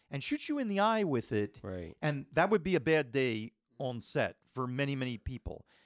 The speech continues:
Speaker 1: In fact, if I loaded twenty pellets into it and pressed it right up against your jugular, I'm not sure that eventually we wouldn't be breaking skin and possibly damaging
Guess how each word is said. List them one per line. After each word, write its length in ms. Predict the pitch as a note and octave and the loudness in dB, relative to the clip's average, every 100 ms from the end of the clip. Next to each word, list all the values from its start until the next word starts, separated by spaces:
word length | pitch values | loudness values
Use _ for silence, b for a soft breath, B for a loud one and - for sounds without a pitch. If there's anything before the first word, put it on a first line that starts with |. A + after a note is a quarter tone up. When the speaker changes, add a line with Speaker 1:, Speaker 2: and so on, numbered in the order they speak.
| b | b
Speaker 1:
In 120 | E3+ | -6
fact, 400 | D3+ E3+ D3+ - _ | 2 2 0 -6 _
if 140 | E3+ E3+ | -2 -2
I 60 | |
loaded 420 | D#3 D#3 D3 B2 | 0 0 -2 -4
twenty 380 | - - A#4 A#3+ - | -6 -2 -2 -2 0
pellets 520 | - A2+ G2+ - - - | 0 0 -2 -4 -14 -6
into 380 | C3 A2+ - A#2+ | -6 -6 -2 0
it 140 | A2+ B B B | -2 B B B
and 180 | C#3+ - | -6 -2
pressed 280 | F#3 - E3 | -2 -2 -8
it 80 | - | -6
right 220 | D3+ F3 | -2 0
up 140 | - - | 0 -4
against 400 | D3 C#3+ - B2 | -6 -6 -8 -12
your 100 | A2+ | -8
jugular, 800 | G2 B3 G#3+ D3 A2 A2 G2+ A2 b b b - | 0 0 0 -2 -2 -2 -4 -8 b b b 0
I'm 220 | F3+ G#3 | 0 2
not 180 | F#3+ - | -2 0
sure 220 | G3+ F#3 | 0 0
that 140 | D3+ | 0
eventually 600 | C3 G2+ G3+ - D#3 D3 | -2 0 0 -2 -2 -2
we 140 | C3 D3 | 0 2
wouldn't 240 | D#3+ C#3+ | 2 2
be 120 | D3+ | -6
breaking 500 | A#2 C3+ D3+ D3+ D3 C3+ | -2 0 0 0 -4 -4
skin 440 | - D3 C#3 C#3+ | -4 -2 -2 -2
and 180 | C#3 A#2+ | -8 -8
possibly 540 | D3 C3+ - A#2+ C3+ | -6 -6 -8 -8 -8
damaging 720 | A2+ C3+ C3+ A#2+ B2+ B2 B2 | -2 0 0 -4 -4 -2 -4